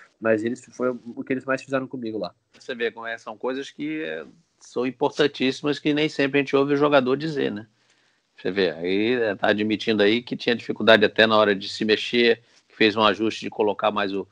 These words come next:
Speaker 2: o quadril pra cima da bola, pra botar mais peso e botar a bola pra andar mais, entendeu? Em relação ao posicionamento, movimentação, então, ou seja, é, você foi pra uma escola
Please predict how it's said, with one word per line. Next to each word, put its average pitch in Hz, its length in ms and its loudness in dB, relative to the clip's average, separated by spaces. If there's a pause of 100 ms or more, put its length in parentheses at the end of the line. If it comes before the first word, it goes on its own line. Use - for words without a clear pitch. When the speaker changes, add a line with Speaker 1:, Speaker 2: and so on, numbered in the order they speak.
(260)
Speaker 2:
o 98 100 -8
quadril 101 600 2 (200)
pra 101 140 0
cima 104 320 -4
da 101 140 0
bola, 101 260 2
pra 98 420 -2
botar 101 380 0
mais 101 240 -4
peso 107 320 0
e 95 60 -6
botar 98 280 0
a 98 40 2
bola 98 340 -2 (560)
pra 98 140 -2
andar 98 240 2
mais, 113 560 -2 (260)
entendeu? 107 380 -6
Em 101 40 -8
relação 101 400 -4
ao 95 460 -12
posicionamento, 101 600 -2
movimentação, 101 640 -2
então, 127 160 -2
ou 127 60 -2
seja, 98 260 -2
é, 110 160 2
você 117 320 -4
foi 117 180 -4
pra 123 140 -14
uma 120 120 -6
escola 104 540 2